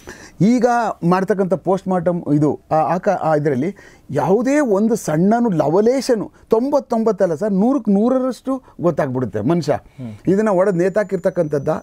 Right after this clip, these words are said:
Speaker 1: ಅಂತ. ಈಗ ನಾವು ಹಲವಾರು ನೋಡಿದ್ದೀವಿ. ನಾನು ಅವತ್ತೊಂದು ದಿವಸ ಡಿ ಕೆ ರವಿದಾದಾಗ ನಾನು ಹೋಗಿದ್ದೆ
Speaker 2: ಓಕೆ.
Speaker 1: actually.
Speaker 2: So, ಇದು, ಇದು, ಆ, ಇಲ್ಲಿ ಬ-, ಇಲ್ಲಿ ಬಂದು ನಿಂತ್ಕೊಂಡ್ರೆ ಸರ್ ನಾವೀಗ.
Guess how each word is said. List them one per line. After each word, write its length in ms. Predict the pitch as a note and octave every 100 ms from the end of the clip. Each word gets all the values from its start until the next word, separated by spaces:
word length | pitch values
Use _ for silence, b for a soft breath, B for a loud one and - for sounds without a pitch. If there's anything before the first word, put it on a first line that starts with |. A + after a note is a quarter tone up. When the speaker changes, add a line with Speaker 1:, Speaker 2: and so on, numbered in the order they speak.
| -
Speaker 1:
ಅಂತ. 180 | A2 - - B B -
ಈಗ 120 | A#3+ A3
ನಾವು 300 | E3+ G#3+ A3+
ಹಲವಾರು 380 | E3+ F#3+ G#3+ F#3
ನೋಡಿದ್ದೀವಿ. 300 | D#3 B2 B2+
ನಾನು 220 | G#3+ C4
ಅವತ್ತೊಂದು 320 | A#3 G3+ G#3
ದಿವಸ 180 | G#3+ G3+ F3+
ಡಿ 80 | F#3+
ಕೆ 120 | G#3
ರವಿದಾದಾಗ 420 | F#3+ F#3+ F3 G#3+ A#3+
ನಾನು 260 | G3+ C4
ಹೋಗಿದ್ದೆ 380 | A3 D3 C3+ -
Speaker 2:
ಓಕೆ. 220 | A#2 -
Speaker 1:
actually. 480 | G#2 F#2+ - E3 E3+
Speaker 2:
So, 100 | F#3
ಇದು, 180 | F#3+ A3+
ಇದು, 180 | G3 F#3+
ಆ, 320 | F3 E3+ E3+
ಇಲ್ಲಿ 240 | E3 D#3+
ಬ-, 180 | C3+ B2+
ಇಲ್ಲಿ 140 | B2+ C3+
ಬಂದು 240 | B2+ A#2
ನಿಂತ್ಕೊಂಡ್ರೆ 460 | A#2 A2+ A2+ A2+ F#2
ಸರ್ 180 | F#2 F2+
ನಾವೀಗ. 260 | F2 E2